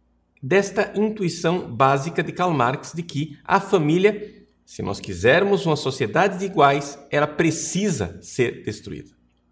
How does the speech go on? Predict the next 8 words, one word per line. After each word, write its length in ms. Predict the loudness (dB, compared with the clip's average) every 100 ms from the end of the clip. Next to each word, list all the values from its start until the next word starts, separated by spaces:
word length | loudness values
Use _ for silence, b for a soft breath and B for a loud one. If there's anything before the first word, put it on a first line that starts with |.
| _ _ _ _ _ _ _ _ _ _ _ _ _ _ _ _ _ _ _ _ _ _ _ _ _ _ _ _ _ _ _
Bom, 460 | -2 -2 -2 -14 -20 _ _ _ _ _ _ _ _ _ _ _ -12 -4
Karl 180 | 0 4
Marx 560 | 4 4 0 -10 -14 -4
também 240 | 0 0
teve 240 | 0 0 0
uma 180 | 2 2
outra 320 | 2 0 -2
intuição 680 | -2 -4 -6 -4 -4 -4